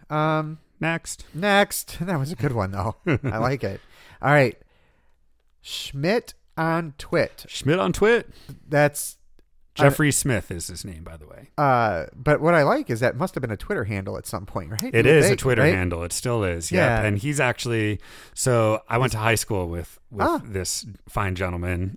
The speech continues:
Speaker 2: Uh, we were in band together. Uh, great guy.
Speaker 1: Nerds.
Speaker 2: Nerds. And, um, he's been a big supporter of the show. He, he
Speaker 1: Great.
Speaker 2: loves wine.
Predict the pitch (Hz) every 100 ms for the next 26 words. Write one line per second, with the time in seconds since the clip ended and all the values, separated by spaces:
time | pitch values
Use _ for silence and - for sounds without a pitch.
0 | - 101 92 92 92 92 101 98 92 95
1 | 92 90 90 90 90 90 90 - 107 92
2 | 90 90 107 101 113 120 117 120 123 120
3 | 117 - - - 120 139 139 139 123 -
4 | - _ 113 101 101 95 98 95 92 131
5 | 139 147 123 107 104 98 110 - 101 98
6 | 92 - 98 87 87 90 90 104 180 202
7 | 101 95 95 98 98